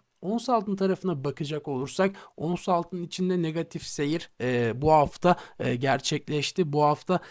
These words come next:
iki bin altı yüz seviyesi altında bir kapanış gerçekleştirmeye hazırlanan bir,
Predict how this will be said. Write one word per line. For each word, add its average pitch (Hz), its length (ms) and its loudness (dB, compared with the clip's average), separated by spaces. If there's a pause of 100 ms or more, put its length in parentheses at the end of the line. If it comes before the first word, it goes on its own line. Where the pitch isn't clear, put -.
(160)
iki 131 800 -4
bin 190 240 2
altı 135 400 0
yüz 196 220 -2
seviyesi 147 500 -2
altında 139 640 -2 (200)
bir 139 300 -4
kapanış 139 480 -2
gerçekleştirmeye 139 960 -2
hazırlanan 127 640 -2
bir, 120 220 -6